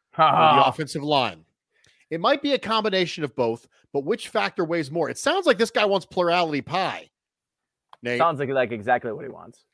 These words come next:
Speaker 1: "From what I can tell from the stats I've been able to find, the run blocking has been bad," Brandon says.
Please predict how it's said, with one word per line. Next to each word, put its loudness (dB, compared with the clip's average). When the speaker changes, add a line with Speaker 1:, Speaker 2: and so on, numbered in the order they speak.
Speaker 1:
"From -8
what 2
I -2
can -6
tell -2
from -10
the -8
stats -6
I've -4
been -4
able -6
to -6
find, -6
the -8
run -4
blocking -4
has -8
been -10
bad," -2
Brandon -8
says. -14